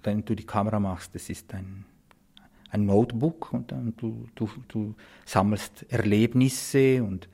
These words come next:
filmst die und das sind so sehr persönlich.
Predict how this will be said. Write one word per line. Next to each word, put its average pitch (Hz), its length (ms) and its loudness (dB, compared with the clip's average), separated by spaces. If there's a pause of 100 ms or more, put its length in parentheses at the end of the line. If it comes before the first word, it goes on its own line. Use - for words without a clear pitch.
(760)
filmst - 480 -2
die 135 360 2
und 104 260 -6
das - 120 -18
sind - 180 -10
so - 220 -12 (1300)
sehr 117 200 4
persönlich. 104 840 2